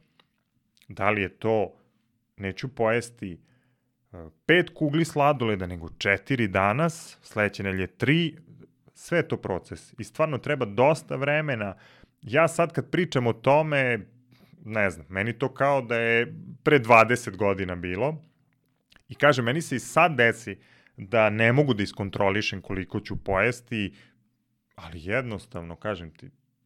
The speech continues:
to je taj neki sistem koji je meni pomogao, jer znam šta ću od sutra ujutru da uradim. I, i, i trčanje mi je mnogo pomoglo u tome. Sad sam potpuni, da kažem, zaluđenik za trčanjem. I ustajem, kažem ti, svako jutro u pet,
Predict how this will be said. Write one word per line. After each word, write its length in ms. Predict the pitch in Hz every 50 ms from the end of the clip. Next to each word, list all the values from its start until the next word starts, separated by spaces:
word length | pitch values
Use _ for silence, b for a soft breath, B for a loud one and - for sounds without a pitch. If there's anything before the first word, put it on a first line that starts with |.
| _ _ _
to 140 | - - 143
je 120 | 135 127
taj 140 | - 135 131
neki 240 | 127 127 120 - -
sistem 360 | - - 110 101 - 139 123
koji 140 | - 113 113
je 60 | 117
meni 300 | 110 101 98 98 110 120
pomogao, 500 | 113 - 101 95 98 113 120 107 104 95
jer 180 | 90 90 85 87
znam 360 | 85 92 113 123 127 107 87 b b b b b
šta 240 | - - - 113 110
ću 140 | - - 101
od 100 | 90 -
sutra 280 | - 101 - - 98
ujutru 260 | 98 92 - - - 87
da 80 | 90
uradim. 380 | 87 85 87 87 80 - - - - - - _ - _ b b b b b b b b -
I, 300 | 98 98 95 95 101 -
i, 340 | 117 104 101 107 - - 98
i 120 | 95 -
trčanje 440 | - - - - - 160 170 156 127
mi 120 | 110 104
je 60 | 98 92
mnogo 380 | 95 98 107 127 151 147 151
pomoglo 460 | - - 131 123 123 123 117 135 139
u 40 | 135
tome. 460 | - - - 127 131 131 123 110 95 b b b b b _
Sad 340 | - - - 110 110 107
sam 180 | - 104 92 82 - _
potpuni, 540 | _ 107 98 87 - - - 123 120 110 98
da 160 | 90 87 92
kažem, 340 | - - - 104 101 101 98
zaluđenik 680 | 87 82 92 90 90 92 85 90 90 87 90 95 104 101
za 120 | 104 120
trčanjem. 640 | 110 - 131 - - - 143 147 147 151 151 143 139 b b b b b b b b b b b b b b b b b _ _ _
I 120 | 113 117
ustajem, 420 | 127 127 117 - - - 139 120 107
kažem 300 | - 117 113 95 101 98
ti, 80 | -
svako 400 | - - - 117 110 - - 117
jutro 300 | 110 110 110 110 - 107
u 40 | 101
pet, 640 | - - _ - 143 156 156 151 156 - - - -